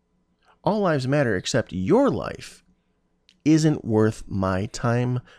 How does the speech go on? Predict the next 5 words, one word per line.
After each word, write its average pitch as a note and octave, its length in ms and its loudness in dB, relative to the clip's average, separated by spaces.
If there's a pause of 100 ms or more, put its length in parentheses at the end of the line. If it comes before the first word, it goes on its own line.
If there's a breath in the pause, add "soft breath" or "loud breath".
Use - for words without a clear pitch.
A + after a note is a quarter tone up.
my C2 200 -4
trouble, A#2 580 -4 (220 loud breath)
my G2 160 -2
inconvenience, G2 1000 -4 (280 loud breath)
my G2+ 640 -2